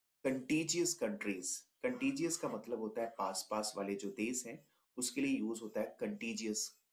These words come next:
countries, तो उसके लिए poet use करेगा contagious countries।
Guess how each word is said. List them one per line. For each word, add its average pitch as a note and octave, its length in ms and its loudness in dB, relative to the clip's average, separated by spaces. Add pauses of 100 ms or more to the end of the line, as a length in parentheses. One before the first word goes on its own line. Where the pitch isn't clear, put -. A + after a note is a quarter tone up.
(100)
countries, G2+ 540 -2 (340)
तो D#3 60 4
उसके D#3 300 2
लिए F3 120 4
poet C#3+ 380 0
use A#2 260 -4
करेगा G2 320 0 (420)
contagious A#2+ 560 0
countries। - 600 -6